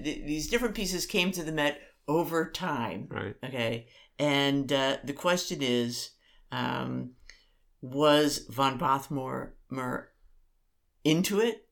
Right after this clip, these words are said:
Speaker 1: In on it?
Speaker 2: In on it in the sense that, first of all, you're, you're presuming that something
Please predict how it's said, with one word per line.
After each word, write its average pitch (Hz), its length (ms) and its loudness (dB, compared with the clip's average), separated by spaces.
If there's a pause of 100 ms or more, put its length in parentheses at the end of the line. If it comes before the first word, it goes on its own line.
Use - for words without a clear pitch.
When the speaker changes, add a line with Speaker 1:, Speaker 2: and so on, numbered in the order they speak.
(340)
Speaker 1:
In 165 160 2
on 180 180 4
it? 262 300 -8 (760)
Speaker 2:
In 156 160 6
on 147 220 10
it 135 40 8
in 123 100 4
the 117 100 4
sense 120 400 2
that, 104 340 0 (200)
first 143 240 4
of 131 60 4
all, 107 80 8
you're, 107 220 6
you're 110 140 2
presuming 120 540 6
that 95 200 0 (400)
something 104 640 2